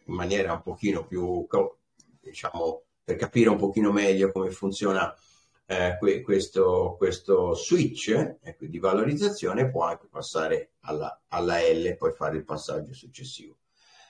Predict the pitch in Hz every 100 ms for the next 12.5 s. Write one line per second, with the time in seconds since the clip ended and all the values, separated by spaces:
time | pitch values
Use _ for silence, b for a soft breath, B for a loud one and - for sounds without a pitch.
0 | b - 143 123 92 78 - _ 104 110
1 | 120 113 120 123 135 151 147 135 135 131
2 | 131 - 147 139 135 131 - - _ _
3 | - 107 - 117 101 98 95 82 80 95
4 | 110 - - 104 117 107 113 107 104 101
5 | 98 64 - - _ _ _ _ _ _
6 | _ 190 196 - 165 - 147 110 104 -
7 | 123 127 - 95 - 98 95 120 120 98
8 | 107 98 87 95 117 143 131 95 87 92
9 | - 95 92 110 107 - 87 87 - 90
10 | 90 _ 98 95 107 110 101 98 95 98
11 | 95 98 - 82 82 80 85 76 78 71
12 | - - - - -